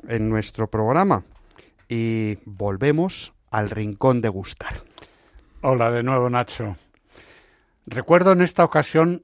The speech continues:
Speaker 2: una oración de Santo Tomás de Aquino que da una visión profunda del misterio de las dos naturalezas de Cristo en la persona divina de Jesús.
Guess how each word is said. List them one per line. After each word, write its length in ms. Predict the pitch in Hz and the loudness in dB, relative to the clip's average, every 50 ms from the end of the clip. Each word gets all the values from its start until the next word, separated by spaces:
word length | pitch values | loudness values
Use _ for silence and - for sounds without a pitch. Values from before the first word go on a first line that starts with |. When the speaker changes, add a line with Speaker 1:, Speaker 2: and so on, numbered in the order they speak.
| _ | _
Speaker 2:
una 240 | - 143 147 151 156 | -4 0 2 2 4
oración 400 | 156 147 147 - - 147 147 147 | 4 4 2 2 2 0 0 0
de 100 | 143 143 | 0 -2
Santo 320 | - - 139 120 101 131 | -2 -4 -4 -4 -4 -6
Tomás 400 | 101 - 117 107 113 127 135 127 | -6 -6 -4 -2 -2 -2 -2 -2
de 60 | - 139 | -2 -2
Aquino 480 | 123 - - 120 110 110 123 139 - _ _ _ _ - - - _ _ _ | -2 0 -2 -2 -2 -2 -2 -4 -4 _ _ _ _ -20 -20 -20 _ _ _
que 120 | - 123 113 | -6 -4 0
da 100 | 120 131 | 0 0
una 160 | 156 175 170 | 2 2 2
visión 360 | 156 160 147 - 170 160 160 | 2 0 0 0 0 0 0
profunda 520 | 165 147 139 - - 139 139 139 139 143 | 0 -2 -2 -2 -2 -2 0 0 2 2
del 160 | 139 139 131 113 | 2 0 0 -2
misterio 580 | 117 117 107 - - 135 135 120 131 135 131 | -4 -4 -6 -6 -4 -4 -2 -2 0 -2 -2
de 140 | 113 117 117 | -2 -4 -6
las 240 | 110 110 110 - - | -4 -6 -6 -8 -10
dos 400 | 104 92 139 156 156 - - - | -6 0 2 2 2 0 -4 -8
naturalezas 800 | - 139 131 - 139 131 131 131 123 131 139 - - 147 120 104 | -8 -6 -6 -6 -4 -4 -2 -2 -2 -2 -4 -4 -4 -6 -6 -6
de 100 | 127 123 | -6 -8
Cristo 400 | - - 143 135 - - - 147 | -6 -6 -8 -8 -8 -6 -4 -4
en 80 | 135 | -2
la 140 | 123 117 110 | -2 -4 -6
persona 500 | - - 104 - - - 120 117 117 117 | -6 -8 -10 -8 -6 -6 -4 -4 -4 -4
divina 380 | 107 110 101 110 110 110 110 101 | -4 -4 -4 -4 -4 -4 -4 -4
de 120 | 104 101 | -4 -6
Jesús. 580 | - - 107 95 - 117 113 95 - - - | -6 -8 -10 -10 -8 -8 -10 -10 -10 -16 -20